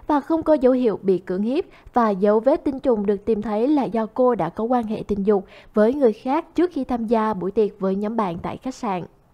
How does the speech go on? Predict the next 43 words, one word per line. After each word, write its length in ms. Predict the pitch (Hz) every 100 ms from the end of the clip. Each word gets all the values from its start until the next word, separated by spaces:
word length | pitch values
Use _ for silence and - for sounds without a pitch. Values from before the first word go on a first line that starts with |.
| _ _ _ -
Rất 160 | 359 359
nhiều 140 | 294
người 180 | 262 247
đã 120 | 220
tin 180 | 285 277
rằng 320 | 277 240 220
Christine 480 | 294 320 269 254 254
Dagera 460 | 262 254 269 254 247 - -
không 180 | 349
hề 220 | 330 294 220
bị 120 | 185
cưỡng 260 | 180 185
hiếp 200 | 214 320
tập 140 | - 208
thể 240 | - 208 220
như 140 | 262
những 260 | 254 185 214
gì 180 | 247 202
thông 200 | 226 214
tin 200 | 240 202
đã 120 | 190
đưa 140 | 233
trước 160 | 226 -
đây. 300 | 240 240 208 - _ _ -
Tuy 120 | - 330
nhiên, 280 | 330 339
cảnh 180 | 311 196
sát 280 | 202 330 330
trưởng 420 | 202 156 247 269
Makati 580 | 262 262 269 262 269 254 - -
đã 160 | 254 269
phủ 180 | 262
nhận 280 | 269 294 202
về 140 | 196 208
tính 180 | 226
xác 280 | 240 349 359
thực 180 | 277 -
của 120 | 185
bản 260 | 185 175 240
sao 240 | - 240
thông 180 | 233 226
tin 160 | 226 220
trên. 360 | 254 247 208